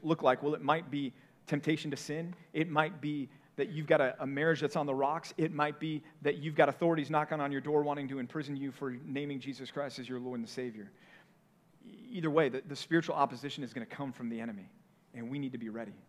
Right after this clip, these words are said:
And that involves knowing and remembering who our enemy is. See, Christian, your enemy's not covid. Your enemy is not a politician.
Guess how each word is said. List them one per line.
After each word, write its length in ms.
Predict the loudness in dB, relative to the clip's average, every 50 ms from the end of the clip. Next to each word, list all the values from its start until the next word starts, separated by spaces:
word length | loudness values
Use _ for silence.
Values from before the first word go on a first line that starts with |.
| _ _ _ _ _ _ _ _ _ _ _ _ _ _ _ _ _ _ _ _ _ _ -14
And 100 | -6 -4
that 100 | -4 -4
involves 240 | -4 -4 -6 -6 -4
knowing 520 | -4 -2 -2 -2 -2 0 -2 -4 -6 -6
and 120 | -8 -6 -4
remembering 420 | -2 -2 -2 -2 -2 -2 -4 -4
who 200 | -6 -6 -4 -4
our 140 | -4 -4 -4
enemy 320 | -6 -8 -8 -10 -10 -10
is. 380 | -12 -14 -14 -16 -18 -20 -20 -20 -20 _ _ _ _ _ _ _ _ _ _ _ _ _ _ _ _ _ _ _ _ _
See, 120 | -16 -8
Christian, 280 | -6 -6 -4 -4 -2 -2
your 120 | 0 0
enemy's 300 | 0 0 0 -2 -2 -2
not 360 | 2 4 4 4 4 2 -4
covid. 360 | -6 -4 -4 -4 -6 -10 -14 -18 -20 -20 _ _ _ _ _ _ _ _ _ _ _ _ _ _ _ _ _ _ _ _ _ _ _ _ _ _ -4
Your 160 | -4 -2 0
enemy 220 | 0 0 0 0
is 120 | 0 0 2
not 180 | 4 6 6
a 20 | 6
politician. 640 | 4 4 6 6 6 4 2 -4 -6 -6 -8 -10